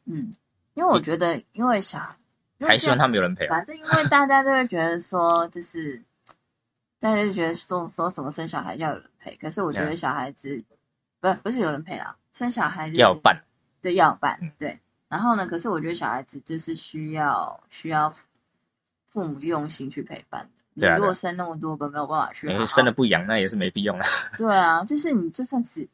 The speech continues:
Speaker 1: 就是算，就算我很有钱，
Speaker 2: 嗯。
Speaker 1: 然后可是不陪伴他的话，我也是没有办法接受。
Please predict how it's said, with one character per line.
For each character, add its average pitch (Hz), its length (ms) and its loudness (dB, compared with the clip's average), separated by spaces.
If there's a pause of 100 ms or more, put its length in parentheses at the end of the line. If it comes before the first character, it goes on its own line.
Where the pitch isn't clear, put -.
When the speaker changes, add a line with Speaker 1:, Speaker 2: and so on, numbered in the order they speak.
(140)
Speaker 1:
就 254 80 -4
是 247 140 -2
算， 220 260 2
就 226 100 0
算 226 140 4
我 165 80 2
很 160 140 -2
有 160 120 -2
钱， - 380 -8
Speaker 2:
嗯。 110 80 -4
Speaker 1:
然 151 100 0
后 170 80 0
可 165 120 -2
是 170 100 -4
不 170 160 -10
陪 160 140 -8
伴 143 180 -6
他 - 140 -8
的 85 100 -4
话， - 160 -6
我 156 140 -4
也 135 40 -10
是 - 140 -14
没 147 80 -6
有 120 60 -8
办 - 120 -8
法 - 60 -14
接 - 180 -20
受。 - 200 -10